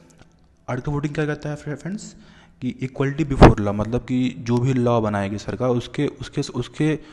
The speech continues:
उस पे उसको, वो सबके लिए समान होगा और सब उसके, सबको समान तरीके से ट्रीट करेगा। लेकिन जो ऑर्डर है, वो सबको समान ट्रीट नहीं करता है। कैसे?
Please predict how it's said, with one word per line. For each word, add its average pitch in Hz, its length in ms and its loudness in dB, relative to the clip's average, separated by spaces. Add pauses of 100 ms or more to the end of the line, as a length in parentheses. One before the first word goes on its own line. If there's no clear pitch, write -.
(220)
उस 127 120 0
पे 160 160 2 (240)
उसको, 127 260 0
वो 147 180 4
सबके - 380 2
लिए 156 60 8
समान 123 380 4
होगा 131 200 4
और 156 80 6
सब - 320 -4
उसके, - 460 -4 (320)
सबको 135 200 -4
समान 139 260 0
तरीके 131 260 0
से 131 60 -6
ट्रीट 120 180 0
करेगा। 131 380 0 (340)
लेकिन 147 160 0
जो 156 100 2
ऑर्डर 131 420 0
है, 156 160 -4
वो 156 120 -4
सबको 139 300 -4
समान 131 300 0
ट्रीट 127 240 -4
नहीं 135 100 -2
करता 135 280 -4
है। 135 120 -2
कैसे? 151 340 -2